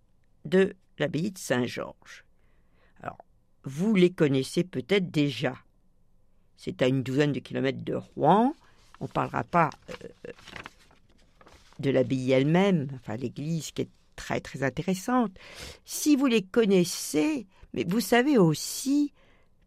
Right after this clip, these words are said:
que les jardins changent, au moins partiellement, au cours des saisons d'abord,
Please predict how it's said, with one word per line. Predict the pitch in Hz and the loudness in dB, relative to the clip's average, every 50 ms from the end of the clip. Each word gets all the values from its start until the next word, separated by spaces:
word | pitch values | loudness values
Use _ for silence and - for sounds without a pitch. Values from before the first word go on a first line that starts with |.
| _ - | _ -2
que | - 226 240 247 226 - - _ _ _ _ _ - | 2 4 6 6 6 4 0 _ _ _ _ _ -4
les | - 196 220 | -2 0 0
jardins | 202 185 180 165 147 170 208 254 254 214 | 2 2 2 2 2 2 2 4 4 4
changent, | 185 - - - - 220 226 240 233 220 180 135 127 113 - - - - _ _ _ _ _ - _ - | 2 0 -2 -2 0 2 4 6 6 6 4 2 0 -4 -12 -16 -18 -20 _ _ _ _ _ -20 _ -4
au | - 135 | -2 2
moins | 143 170 196 190 | 4 6 4 4
partiellement, | 185 - 147 - - - - 151 127 127 131 156 180 185 - - _ _ _ _ _ _ _ _ _ _ _ _ _ _ _ - | 4 2 0 0 0 -2 -2 -2 0 0 2 2 4 4 2 0 _ _ _ _ _ _ _ _ _ _ _ _ _ _ _ 0
au | 165 135 | 0 0
cours | - - - 151 143 | 2 2 2 2 4
des | 135 139 131 | 4 2 0
saisons | - - - 143 135 131 131 151 165 202 247 | 0 0 0 0 0 2 4 4 6 6 6
d'abord, | 262 185 143 123 117 143 151 175 208 240 240 - | 6 6 6 6 8 8 8 8 8 4 2 0